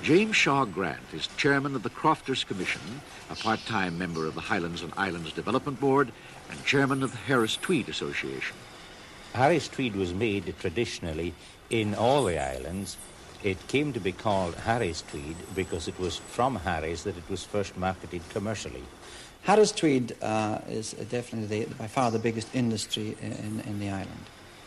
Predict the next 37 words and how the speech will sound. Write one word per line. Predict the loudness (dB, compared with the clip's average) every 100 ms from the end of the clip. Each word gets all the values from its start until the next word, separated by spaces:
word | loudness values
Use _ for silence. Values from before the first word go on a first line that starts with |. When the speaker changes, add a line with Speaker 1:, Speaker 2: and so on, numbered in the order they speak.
| -18 -18 -8
Speaker 3:
And, | -4 -2 -2 -4
uh, | -4
this | 0 0
has | -2
been | -4 -4
the | -4
case | -4 -4 -4 -8
since, | -8 -6 -6 -8 -10 -10
uh, | -8 -8
the | -6
early | -6 -6
part | -6 -8 -8 -14 -14 -12
of | -12 -14 -12
the | -8
century. | -4 -4 -6 -12 -14 -16 -20 -20 -20 -18 -18 -20 -20 -12 -4
My | 0
own, | 0 0 0 -2
uh, | -4 -4 -4 2
grandfather, | 4 4 2 -2 -2 -4
Kenneth | 2 4 4
Mackenzie, | 0 -4 -4 -6 -6 -8 -10 -14 -18 -18 -18 -4
built | 0 0 -2
his | -4
first | 4 4 2 -4
mill | -4 -4 -8 -10 -18 -18 -18 -6
in | 0 2
nineteen | 2 2 -4
hundred | 0 0 0
and | -2 0
six. | 0 -2 -8 -8 -12 -20 -20 -18 -16 -6
This | -6 -4
was | -6
the |
first | -2 4 4 2 -8 -10 2
carding | 4 4 4 0 -2
and | -6
spinning | -2 2 2 2